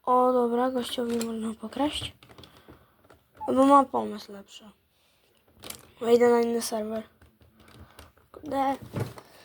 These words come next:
Dobra. Szedłem na tym koncie, a nie na innym, bo nie chciałem grać na new player serwer, gdzie jest najlepszy gościu, to jest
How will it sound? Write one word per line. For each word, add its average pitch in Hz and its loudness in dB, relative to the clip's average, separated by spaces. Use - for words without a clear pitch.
Dobra. 269 0
Szedłem 285 2
na 277 0
tym 269 -8
koncie, 277 -4
a 277 0
nie 269 -2
na 269 -2
innym, 269 -2
bo 254 -4
nie 254 -8
chciałem 254 -4
grać 240 -4
na 233 -4
new 233 0
player 233 2
serwer, 262 2
gdzie 226 -2
jest 233 -2
najlepszy 247 2
gościu, 247 0
to 240 -2
jest 233 -2